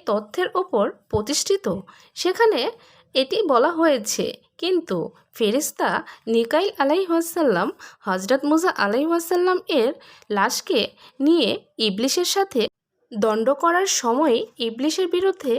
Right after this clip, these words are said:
নালিশ করার সাহসিকতা দেখায়, কিন্তু এটা বলেছিল যে,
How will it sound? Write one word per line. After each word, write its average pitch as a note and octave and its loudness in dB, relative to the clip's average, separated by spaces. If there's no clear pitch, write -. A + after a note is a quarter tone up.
নালিশ A3 2
করার D#4+ 0
সাহসিকতা C#4 -2
দেখায়, G3 0
কিন্তু F4+ 2
এটা B3+ 0
বলেছিল C4 0
যে, A#3+ 2